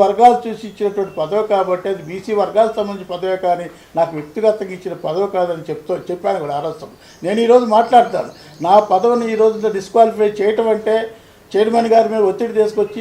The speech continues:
డిస్క్వాలిఫై చేయటం అంటే అది బీసీ వర్గాల చేత కూడా అవమానించే పరిస్థితి కూడా నేను మాట్లాడుతున్నటువంటి పరిస్థితి ఉంది. నేను అడుగుతున్నాను ఈ రోజున ఎంతమంది రాజీనామా చేసినటువంటి వాళ్ళు ఎమ్మెల్యేలకు సంబంధించి కానీ ఎంతమంది రాజీనామా చేసి సంవత్సరాలు తడబడినప్పుడు కూడా ఎందుకు మీరు డిస్క్వాలిఫై చేయకూడదు, ఎందుకు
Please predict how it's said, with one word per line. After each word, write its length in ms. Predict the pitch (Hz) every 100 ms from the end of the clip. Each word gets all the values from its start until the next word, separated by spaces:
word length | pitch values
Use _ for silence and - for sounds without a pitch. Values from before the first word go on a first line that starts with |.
| 220
డిస్క్వాలిఫై 500 | 185 - 226 220 208 196
చేయటం 260 | 190 208 233 220
అంటే 180 | 208 202 - - -
అది 120 | 151 143
బీసీ 260 | 180 202 247
వర్గాల 320 | 226 214 233 220
చేత 220 | 220 214 208
కూడా 120 | 208 202 156
అవమానించే 520 | 175 208 202 190 196 180
పరిస్థితి 320 | 185 175 - 180
కూడా 100 | 180
నేను 140 | 165 156
మాట్లాడుతున్నటువంటి 760 | 160 - 175 - 165 170 160 160 -
పరిస్థితి 280 | 165 185 - 156
ఉంది. 100 | 151
నేను 120 | 196 220
అడుగుతున్నాను 440 | 277 277 247 208
ఈ 20 | 185
రోజున 240 | 208 - - - - - - 147
ఎంతమంది 420 | 190 240 240 247 247
రాజీనామా 360 | 226 233 247 226
చేసినటువంటి 580 | 226 220 233 220 220 220 214
వాళ్ళు 200 | 208 208
ఎమ్మెల్యేలకు 400 | 196 214 226 220 208
సంబంధించి 340 | 202 202 196 202
కానీ 140 | 190 - - -
ఎంతమంది 340 | 180 226 233 220 185
రాజీనామా 340 | 214 240 233 214
చేసి 120 | 208
సంవత్సరాలు 340 | 180 180 226 220
తడబడినప్పుడు 560 | 208 202 196 180 185 190
కూడా 120 | 185 170 - - 151 214
ఎందుకు 200 | 254 254
మీరు 120 | 247 208
డిస్క్వాలిఫై 500 | 214 - 226 220 - 202 202
చేయకూడదు, 400 | 202 196 190 214
ఎందుకు 160 | 233